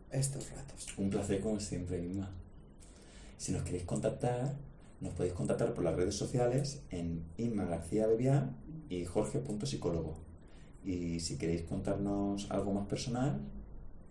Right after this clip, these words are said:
Speaker 1: El taller del psicólogo arroba gmail punto com.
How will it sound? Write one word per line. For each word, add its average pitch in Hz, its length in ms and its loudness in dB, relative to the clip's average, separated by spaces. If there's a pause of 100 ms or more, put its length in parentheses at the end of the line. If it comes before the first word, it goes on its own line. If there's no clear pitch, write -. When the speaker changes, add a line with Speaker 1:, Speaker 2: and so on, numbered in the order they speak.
(540)
Speaker 1:
El 151 140 0
taller 120 280 6
del 120 140 0
psicólogo 185 720 6 (100)
arroba 151 500 6 (120)
gmail 131 240 4
punto - 300 -6
com. - 180 2